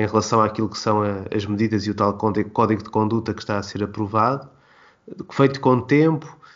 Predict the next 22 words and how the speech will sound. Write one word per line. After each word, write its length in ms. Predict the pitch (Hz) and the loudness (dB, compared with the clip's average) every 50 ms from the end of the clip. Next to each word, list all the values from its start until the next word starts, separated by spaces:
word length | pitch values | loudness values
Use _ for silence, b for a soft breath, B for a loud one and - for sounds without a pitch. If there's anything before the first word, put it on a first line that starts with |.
| b b | b b
feito 340 | _ - - 135 135 135 135 | _ -4 0 0 0 0 0
com 160 | - 135 127 | 0 0 0
cuidado. 680 | - - 127 123 113 113 127 131 139 151 147 147 - - _ _ _ _ _ _ _ | 0 0 0 0 2 2 2 2 2 0 -2 -4 -10 -18 _ _ _ _ _ _ _
Eu 100 | - 117 | -10 -8
creio 280 | 117 - 127 131 127 131 | -2 0 2 2 2 0
que, 400 | - - 139 139 143 147 143 - - - _ _ _ _ - _ _ _ _ _ - | -2 0 2 2 2 2 -2 -6 -10 -20 _ _ _ _ -20 _ _ _ _ _ -8
no 100 | 123 113 | -8 -2
caso 380 | 120 127 127 127 117 - 117 | 2 2 2 2 2 -2 -6
de 280 | 117 120 127 120 120 113 | -6 -4 -4 -4 -6 -8
português, 720 | 117 - - - - 107 113 123 135 147 151 143 - - - _ _ _ _ | -10 -14 -12 -10 -4 0 2 2 4 2 0 -2 -6 -12 -18 _ _ _ _
parece-me 500 | - 113 117 131 135 135 - - 123 107 | 0 2 4 4 4 2 0 -4 -8 -10
que 80 | - | -10
estão 140 | - - 120 | -8 -6 -6
a 40 | 117 | -6
ser 260 | 117 - 123 117 107 | -4 -4 -4 -4 -2
dados 540 | 104 117 120 127 127 123 - - - - _ - | 0 0 0 0 0 -4 -8 -16 -20 -20 _ -20
sinais 440 | - - - 120 120 120 123 117 120 | -12 -8 -4 -2 -2 -2 -2 -4 -6
positivos. 640 | - 110 113 107 95 - 98 95 95 - - - _ _ | -8 -10 -8 -6 -6 -6 -6 -6 -8 -12 -18 -20 _ _
Mas, 140 | - 110 104 | -6 -6 -2
mais 180 | 104 110 110 104 | 0 0 0 0
uma 120 | 113 113 | 0 0
vez, 380 | 104 107 104 101 98 - - | 0 0 0 -2 -2 -6 -10